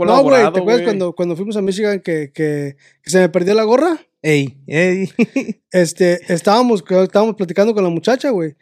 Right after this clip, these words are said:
Speaker 3: Ujú.
Speaker 1: Y la muchacha nos estaba diciendo, güey, que, que a ella, ella tenía un cliente que iba cada fin de semana y, este, y le llevaba una paddle, güey, y le daba de nalgadas, güey, con la paddle.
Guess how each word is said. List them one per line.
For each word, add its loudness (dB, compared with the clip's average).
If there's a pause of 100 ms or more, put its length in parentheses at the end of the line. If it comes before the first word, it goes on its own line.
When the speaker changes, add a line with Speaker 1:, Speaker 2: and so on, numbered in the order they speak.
Speaker 3:
Ujú. -6
Speaker 1:
Y 4
la 6
muchacha 2
nos -4
estaba 0
diciendo, 0
güey, -4
que, -8
que -2
a 0
ella, 2
ella 4
tenía 0
un 0
cliente 0 (300)
que 0
iba 0
cada 0
fin -2
de -6
semana -2 (560)
y, 2
este, 0
y -4
le 2
llevaba 2
una 0
paddle, 2
güey, 0
y -2
le 0
daba -2
de 2
nalgadas, -6
güey, -12
con -12
la -14
paddle. -4